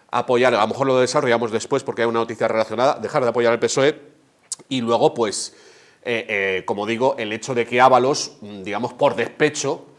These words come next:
al sentirse totalmente apartado, empiece a soltar lo muchísimo que sabe, que es algo que yo vengo diciendo desde hace tiempo. Evidentemente, si hay cuentas bancarias en la República Dominicana, Ábalos tiene alguna,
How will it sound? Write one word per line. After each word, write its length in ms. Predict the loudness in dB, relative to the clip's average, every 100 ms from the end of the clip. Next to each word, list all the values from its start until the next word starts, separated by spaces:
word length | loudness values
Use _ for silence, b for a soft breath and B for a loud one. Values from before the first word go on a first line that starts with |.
| b b b b -6
al 160 | -4
sentirse 460 | -2 -4 -2 -4 -2
totalmente 640 | 0 0 0 -2 2 4
apartado, 460 | 4 4 2 0 -2
empiece 280 | -4 -2 -2
a 80 |
soltar 500 | 0 -4 0 0 0 -2
lo 200 | -4 -2
muchísimo 680 | -2 -4 -4 -4 -2 -2
que 100 | -2
sabe, 280 | -2 0 0
que 80 | -2
es 100 | -4
algo 180 | -4 -2
que 160 | -4
yo 220 | -4 -6 -6
vengo 300 | -8 -6 -6
diciendo 260 | -8 -10
desde 160 | -8 -10
hace 160 | -12 -8
tiempo. 340 | -8 -8 -14
Evidentemente, 720 | -12 -12 -8 -8 -4 -4 -4 B B
si 180 | -6 -2
hay 120 | -2
cuentas 300 | -2 -2 -2
bancarias 520 | -2 0 0 0 -2 -6
en 180 | -6
la 120 | -2 -4
República 380 | -4 -4 -2
Dominicana, 440 | -2 -2 0 0 2
Ábalos 360 | 2 2 0 -4
tiene 180 | -4
alguna, 340 | -4 -2 -4